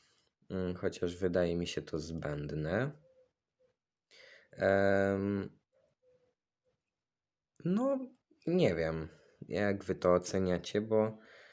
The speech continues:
według mnie to tutaj to, że to jest, tu jest, e, tak jakby skos, tak do góry, a tu jest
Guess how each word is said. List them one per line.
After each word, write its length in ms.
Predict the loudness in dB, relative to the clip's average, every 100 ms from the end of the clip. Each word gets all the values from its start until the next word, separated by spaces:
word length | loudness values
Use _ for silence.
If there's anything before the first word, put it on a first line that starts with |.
| -20 _ -4
według 460 | 0 2 0 -2
mnie 600 | -4 -2 0 2 2 0 -6 -20 -18
to 480 | 0 4 6 4 2 -2 -12 -20 -20 -20 _ _ _ _ _ _ -20 -20 _ -4
tutaj 400 | 0 2 2 4
to, 200 | 2 2
że 160 | 0
to 140 | 0 2
jest, 500 | 2 -2 -12 -16 _ -20 -20 _ _ _
tu 100 | 2
jest, 440 | 2 2 -2 -10 -6
e, 260 | -2 -2
tak 240 | -2 -4 -2
jakby 360 | -2 -2 -2
skos, 560 | -4 0 6 6 6 -2
tak 220 | -2 -2
do 140 | -2
góry, 340 | -2 0 2 0
a 100 | 0
tu 140 | -2
jest 460 | -4 -4 -12 -18